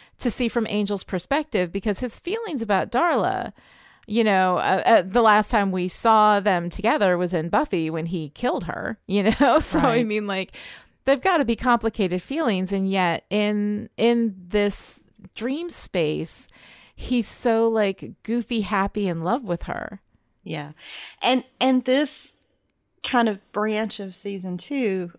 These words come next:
Speaker 2: of Angel
Speaker 1: Mm-hmm.
Speaker 2: is, is one of my favorite parts of the whole show because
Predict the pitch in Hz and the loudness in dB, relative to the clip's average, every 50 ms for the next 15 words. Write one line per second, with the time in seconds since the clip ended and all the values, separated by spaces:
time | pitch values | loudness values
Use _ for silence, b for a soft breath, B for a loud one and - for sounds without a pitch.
0 | - 190 175 165 - 202 220 220 - - 170 170 165 160 160 B B B B B | -10 -8 -8 -4 -2 0 0 0 0 -2 -4 -6 -6 -8 -10 B B B B B
1 | B B B 220 170 - 196 190 - 185 190 175 - - - - 202 196 - 202 | B B B -6 -4 -4 -4 -2 0 0 -2 -2 -6 -10 -6 -6 -4 -4 -4 -2
2 | 202 208 202 190 180 185 185 185 175 - 170 180 170 170 170 - - - 180 175 | -2 -2 -2 -2 -4 -4 -6 -6 -4 -4 -4 -2 -2 -2 -4 -4 -4 -6 -4 -2
3 | 170 - - - - 175 165 170 160 160 175 170 165 165 - - 254 269 254 226 | -2 -2 -2 -4 -8 -8 -8 -8 -8 -6 -6 -6 -6 -4 -4 -2 0 2 2 0
4 | 202 196 185 - - 196 180 180 175 - - | 0 -4 -6 -8 -6 -4 -4 -4 -6 -10 -12